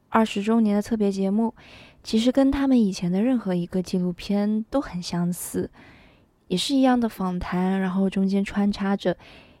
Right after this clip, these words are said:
一些纪录片还有正片里面的片段。但是看这个特别篇的我，心境跟以前有了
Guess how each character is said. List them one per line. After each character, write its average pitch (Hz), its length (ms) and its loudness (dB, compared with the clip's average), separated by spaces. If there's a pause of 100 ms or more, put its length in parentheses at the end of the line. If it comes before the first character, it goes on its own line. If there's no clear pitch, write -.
(100)
一 202 100 -4
些 196 280 0
纪 262 180 0
录 240 120 2
片 269 360 0
还 180 260 -4
有 175 260 0
正 247 220 -2
片 254 300 2
里 202 80 0
面 175 360 -2
的 170 120 -4
片 175 400 -6
段。 214 300 -8 (2000)
但 262 160 4
是 220 580 0 (1040)
看 277 360 4
这 220 240 6
个 208 160 2
特 - 160 -2
别 180 160 0
篇 214 240 2
的 214 160 4
我， 180 340 -4 (460)
心 - 260 0
境 269 180 2
跟 233 180 4
以 208 120 4
前 170 240 -4
有 175 200 0
了 175 460 -4